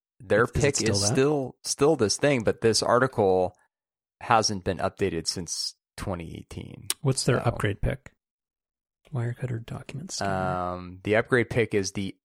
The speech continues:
Speaker 1: E-, is this what you have? The Epson Fast Photo F F
Speaker 2: The six hundred or
Speaker 1: six-,
Speaker 2: six eighty?
Speaker 1: six eighty?
Speaker 2: Oh yeah, the thing, uh, again, as young people say, that thing slaps. Like, no, it's, it's great.
Speaker 1: Is, is that the one you have?
Speaker 2: Mm-hmm. Again, like, if
Speaker 1: Yeah.
Speaker 2: you have, if you have, like, physical photos,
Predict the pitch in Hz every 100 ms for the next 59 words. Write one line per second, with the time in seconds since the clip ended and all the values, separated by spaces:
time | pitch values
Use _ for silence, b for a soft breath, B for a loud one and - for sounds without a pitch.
0 | - - _ _ - 104 120 165 117 123
1 | 151 185 101 98 - 123 113 - 113 113
2 | - 117 113 120 117 117 - 104 107 110
3 | 110 - - - _ _ _ _ 127 -
4 | - 127 135 120 - - 135 165 - _
5 | - - 113 - 104 117 156 - - 190
6 | 180 160 - 151 143 120 135 139 113 120
7 | 117 117 113 104 - 104 - 101 - 110
8 | 117 - - - 123 104 - 175 - 143
9 | 104 - _ _ _ 123 120 131 123 143
10 | 156 160 156 151 107 165 277 - 180 -
11 | - _ _ _ 165 208 139 139 135 226
12 | 233 214 - 139 - 185 175 175 156 117
13 | - 113 - 127 110 - 101 98 101 143
14 | 151 -